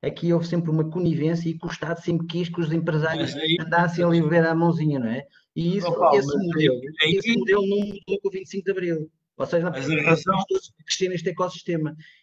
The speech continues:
Speaker 1: E se calhar, agora, o que eu, a minha questão, um bocadinho para o Paulo e também para vocês, é,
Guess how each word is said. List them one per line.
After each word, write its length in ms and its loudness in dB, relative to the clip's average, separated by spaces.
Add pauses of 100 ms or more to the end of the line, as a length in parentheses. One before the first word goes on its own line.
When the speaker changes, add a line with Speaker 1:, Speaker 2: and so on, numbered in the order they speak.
Speaker 1:
E 100 -2
se 100 -14
calhar, 200 -2
agora, 340 0
o 100 -2
que 140 0
eu, 60 2
a 40 -2
minha 180 0
questão, 280 -4
um 40 -2
bocadinho 300 -6
para 100 -2
o 60 -2
Paulo 260 -4
e 60 -6
também 240 -6
para 140 -10
vocês, 460 -8
é, 160 -10